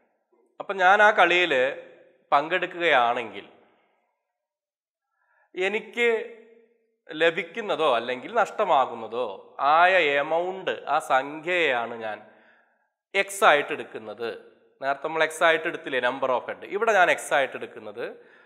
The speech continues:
എനിക്ക് കിട്ടുന്നതോ അല്ലെങ്കിൽ എനിക്ക് പോകുന്നതോ എങ്ങനെ വേണമെങ്കിൽ ആവട്ടെ ആയ പൈസയാണെന്ന് വിചാരിച്ചോ. അപ്പോൾ ആ എക്സിന് ഏതൊക്കെ വിലകൾ എടുക്കാം ഒന്ന് ആലോചിച്ച് നോക്കൂ.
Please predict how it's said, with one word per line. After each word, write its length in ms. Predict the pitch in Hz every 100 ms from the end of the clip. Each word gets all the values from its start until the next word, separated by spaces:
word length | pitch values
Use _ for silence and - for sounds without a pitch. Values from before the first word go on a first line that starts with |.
| _
എനിക്ക് 320 | 165 190 190 -
കിട്ടുന്നതോ 800 | 151 - 226 139 113 151 - - _ _ _ _ _ -
അല്ലെങ്കിൽ 580 | 151 139 127 131 233 339 _ -
എനിക്ക് 460 | 175 180 170 190 190
പോകുന്നതോ 460 | 202 185 139 117
എങ്ങനെ 200 | 160 190
വേണമെങ്കിൽ 240 | 165 135 117
ആവട്ടെ 460 | 104 - 90 - _ _ _ -
ആയ 160 | 208
പൈസയാണെന്ന് 580 | 208 196 196 196 156 131
വിചാരിച്ചോ. 420 | 117 110 - 98 - _ _ _ _ _ _ _ _ _ _ -
അപ്പോൾ 220 | 233 240
ആ 40 | 190
എക്സിന് 340 | 160 - 170
ഏതൊക്കെ 240 | 147 143
വിലകൾ 260 | 143 131 127
എടുക്കാം 440 | 113 - 98 - -
ഒന്ന് 120 | 151
ആലോചിച്ച് 340 | 135 127 117
നോക്കൂ. 280 | 113 104 104